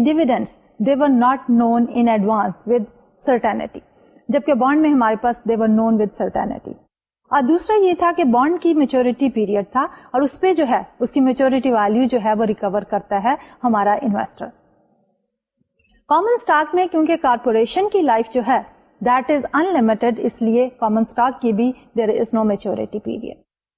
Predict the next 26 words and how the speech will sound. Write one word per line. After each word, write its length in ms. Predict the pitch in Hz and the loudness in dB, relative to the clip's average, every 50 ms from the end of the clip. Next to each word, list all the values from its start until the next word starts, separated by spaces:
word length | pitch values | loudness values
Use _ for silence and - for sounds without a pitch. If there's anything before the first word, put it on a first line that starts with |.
| _ _ _ _ - | _ _ _ _ -2
Therefore 500 | 240 294 349 427 480 - - 370 359 370 349 311 | 0 2 2 2 0 0 2 2 2 2 2 2
what 180 | 311 320 311 302 | 0 0 0 0
we 80 | 370 349 240 262 | 0 2 4 2
did 180 | 262 220 220 | 2 2 2
was 320 | 226 214 233 285 - - - - - _ - | 2 2 2 0 -2 -6 -20 -20 -20 _ -4
کہ 60 | 285 254 262 | -4 0 2
ہم 200 | 277 254 262 277 | 2 4 4 4
نے 160 | 330 403 440 - | 4 2 2 0
جو 120 | 370 302 | 0 0
ہے 160 | 254 226 - - - _ _ _ _ _ _ _ _ _ _ _ _ - | 0 -2 -2 -4 -10 _ _ _ _ _ _ _ _ _ _ _ _ -4
پریکٹیکلی 520 | 277 294 - - 370 - 392 381 381 370 | -4 -4 0 -2 0 2 2 4 4 4
دیکھا 360 | 294 302 294 285 - 330 339 330 330 | 4 2 0 0 0 0 0 0 2
کہ 120 | 349 339 330 - | 0 -2 0 -2
کس 160 | 320 - - | -4 -2 0
طرح 260 | - 247 247 262 294 320 277 | 0 2 2 2 2 2 2
جو 100 | 330 269 | 0 2
ہے 160 | 285 226 196 202 - _ _ - | 2 0 0 -4 -10 _ _ -6
ڈویڈنڈز 520 | 214 220 269 254 285 240 285 285 277 - | -2 0 2 2 2 4 2 2 0 0
پے 140 | - 247 240 | 0 0 2
ہوتے 280 | 247 240 226 220 - 262 262 277 | 2 2 0 0 0 0 2 2
ہیں، 100 | 320 370 - - - - - | 0 0 -4 -10 -20 -6 -2
اور 100 | 247 285 | -2 -2
اس 120 | - - - | -2 -2 -2
کے 100 | 381 392 320 311 | 0 0 2 2
بعد 120 | 294 302 247 240 262 | 2 0 0 0 0
ہم 80 | 233 | 0